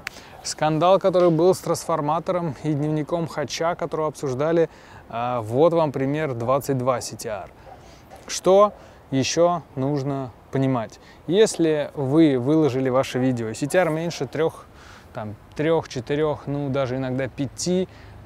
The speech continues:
то забудьте о вашем видео, его нету. YouTube просто его никому не покажет. Перезаливайте это видео, ну, можете не перезаливать, можете подождать семьдесят два часа и выложить это видео,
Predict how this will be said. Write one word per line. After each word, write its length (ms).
то 400
забудьте 840
о 100
вашем 400
видео, 300
его 260
нету. 480
YouTube 400
просто 420
его 380
никому 360
не 100
покажет. 520
Перезаливайте 680
это 140
видео, 480
ну, 100
можете 380
не 100
перезаливать, 480
можете 460
подождать 500
семьдесят 300
два 140
часа 380
и 240
выложить 400
это 420
видео, 480